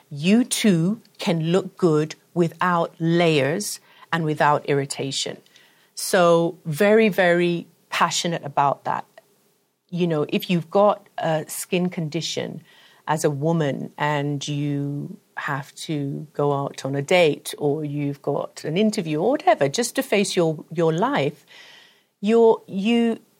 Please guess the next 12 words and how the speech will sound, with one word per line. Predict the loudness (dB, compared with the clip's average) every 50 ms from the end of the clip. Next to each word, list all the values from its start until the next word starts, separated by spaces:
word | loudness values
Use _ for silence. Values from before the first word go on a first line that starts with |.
| _ _
you're | -2 2 2 2 4
the | 4 2
one | 4 4 4 6 6 4 4
that | 4 2
needs | 4 4 4 6 6 4 2 0 -4 -6
the | -6 -6
coverage | -2 0 -2 0 2 2 2 2 0 -2
the | 0 0
most | 2 2 4 2 2 0 -2
for | -2 -2 -2
confidence | 0 0 0 0 0 -2 0 0 0 -2 -2 -4
because, | -6 -6 -2 -2 -2 -2 -2 -8 -14